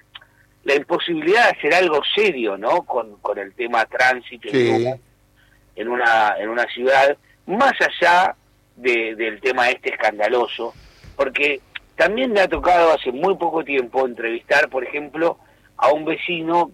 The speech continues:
Speaker 1: que, que sufre una discapacidad y a la que cada vez que le ponen un auto en la puerta, algún vivo o algún desprevenido,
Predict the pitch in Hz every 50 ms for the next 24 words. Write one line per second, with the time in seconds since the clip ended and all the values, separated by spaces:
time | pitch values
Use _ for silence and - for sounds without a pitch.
0 | - - 117 110 107 101 101 87 76 - - - - - 147 135 - 143 135 131
1 | 127 120 120 - - 135 131 135 139 135 - - 156 143 135 123 123 127 151 -
2 | _ _ _ _ _ _ _ _ _ - - - - - 135 131 123 120 120 117
3 | 113 - 131 123 - 185 190 190 185 175 165 165 143 - - 120 113 113 113 110
4 | - 160 160 156 156 143 147 151 160 165 165 156 139 127 113 - 110 117 120 120
5 | - _ _ _ _ _ _ _ _ _ - 104 101 101 98 - - 160 170 170
6 | 165 139 117 117 110 110 117 120 123 127 143 180 190 185 180 165 170 170 165 165
7 | 156 135 120 113 110 110 113 120 117 117 117 113 110 - 135 - - 113 110 113
8 | 131 160 185 196 185 165 151 156 175 - 302